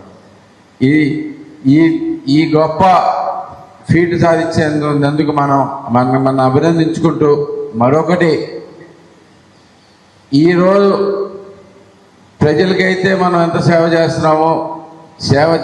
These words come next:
చేయాలంటే కూడా మనకి, మన దగ్గర కూడా ఓపిక ఉండాలి, మన దగ్గర కూడా ఆరోగ్యం ఉండాలి. ఈ ఆరోగ్యం మనకి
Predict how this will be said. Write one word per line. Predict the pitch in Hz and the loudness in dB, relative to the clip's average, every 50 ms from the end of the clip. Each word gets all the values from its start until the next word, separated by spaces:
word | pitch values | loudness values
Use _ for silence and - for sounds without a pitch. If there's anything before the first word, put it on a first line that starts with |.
| - 165 | 0 0
చేయాలంటే | 165 170 170 170 170 170 170 170 165 170 170 | 0 2 2 2 2 0 0 -2 -2 -2 0
కూడా | 165 165 170 170 175 180 | 0 0 0 2 0 0
మనకి, | 170 170 156 156 151 - 151 151 - - 139 | 0 0 0 -2 -2 -2 -2 -2 -2 0 0
మన | 135 143 151 147 | -2 -2 0 0
దగ్గర | 151 156 151 156 151 | 0 0 0 0 0
కూడా | 151 151 151 147 | 2 2 2 2
ఓపిక | 143 147 156 165 160 - - 165 | 2 2 2 2 0 0 -2 -2
ఉండాలి, | 170 170 165 165 165 165 165 170 | 0 0 2 2 2 2 0 -2
మన | 170 165 151 143 143 | -2 -2 -2 0 0
దగ్గర | 135 135 131 131 123 | 0 0 0 -2 0
కూడా | 123 131 127 131 | 0 0 2 2
ఆరోగ్యం | 127 135 147 160 160 151 135 147 139 | 2 2 2 2 0 0 0 0 0
ఉండాలి. | 131 123 117 113 110 - - - - - - - - - - - - - _ _ - _ _ _ _ - | 0 0 0 0 -2 -2 -6 -10 -16 -20 -20 -20 -20 -20 -20 -20 -20 -20 _ _ -20 _ _ _ _ -2
ఈ | 117 123 120 | 0 2 2
ఆరోగ్యం | 120 131 147 165 185 185 185 185 - 175 180 180 175 170 156 135 | 4 2 2 2 2 2 0 0 0 0 0 0 -2 -2 0 0
మనకి | 135 151 175 185 180 - 165 135 107 - - | 0 2 0 0 -2 0 -2 -2 -2 -4 -8